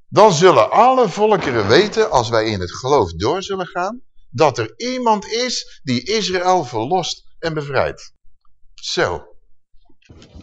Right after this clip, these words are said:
Dat leerden ze in de Maccabeeënboek. We hebben net het verhaal gehoord hoe het ging.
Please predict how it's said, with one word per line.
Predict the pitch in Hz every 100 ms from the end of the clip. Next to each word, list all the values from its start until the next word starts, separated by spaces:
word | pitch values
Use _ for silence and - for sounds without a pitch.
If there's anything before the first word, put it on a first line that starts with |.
| - _
Dat | - - 220 226
leerden | 143 92 90
ze | 85 151 190 - -
in | 113
de | 85
Maccabeeënboek. | 90 - 120 220 214 196 - - - - - _ _ - _ _ _ _ _
We | -
hebben | 117 120
net | 190
het | 180 -
verhaal | 127 120 190 214
gehoord | 147 120 95 131
hoe | 127
het | 101 -
ging. | 131 151 254